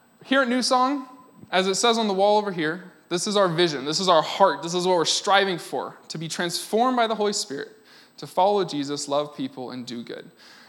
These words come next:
And that's really the heart behind everything we do, whether it's summer events or fall events or coming up on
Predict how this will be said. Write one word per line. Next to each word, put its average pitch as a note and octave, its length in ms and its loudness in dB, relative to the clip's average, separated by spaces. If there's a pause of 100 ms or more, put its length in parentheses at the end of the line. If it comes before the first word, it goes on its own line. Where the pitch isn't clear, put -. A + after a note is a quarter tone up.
And E3 100 4
that's G#3 160 4
really B3+ 180 4
the A3+ 100 6
heart A3 180 4
behind G3 300 2
everything G#3 580 0
we C3+ 100 -2
do, B2 300 -4
whether C#3 260 -2
it's C3 140 -6
summer G3+ 400 0
events F#3+ 520 -4
or B2+ 160 -6
fall G#3 280 -2
events F#3 420 -8
or - 140 -8
coming F3 320 -8
up D#3+ 180 -6
on B2+ 160 -4